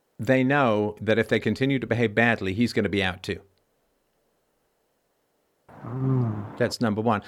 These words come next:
Speaker 1: Number two is that if their mistreatment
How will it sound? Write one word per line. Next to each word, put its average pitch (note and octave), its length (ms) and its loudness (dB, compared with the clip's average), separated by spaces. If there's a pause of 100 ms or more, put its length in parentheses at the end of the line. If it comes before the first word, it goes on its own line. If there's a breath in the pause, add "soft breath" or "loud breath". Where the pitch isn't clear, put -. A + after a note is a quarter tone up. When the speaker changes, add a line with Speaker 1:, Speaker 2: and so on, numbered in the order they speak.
(200 loud breath)
Speaker 1:
Number C3+ 220 6
two B2+ 580 2 (1040)
is D#3 200 4
that C#3 480 0 (600)
if D3+ 160 4
their E3+ 300 4
mistreatment F#3+ 840 0